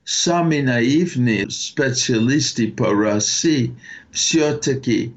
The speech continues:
не могут игнорировать всё, что там творится, и есть довольно серьёзный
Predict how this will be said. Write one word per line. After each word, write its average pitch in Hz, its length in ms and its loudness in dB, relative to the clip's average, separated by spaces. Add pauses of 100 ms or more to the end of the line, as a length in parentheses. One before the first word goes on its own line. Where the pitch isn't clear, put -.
(120)
не 131 320 2
могут 131 520 2
игнорировать 113 1080 0
всё, - 440 -2
что 107 320 -2
там 92 340 -2
творится, 107 760 -2
и - 180 -2
есть 113 420 0
довольно 104 540 0
серьёзный 110 580 0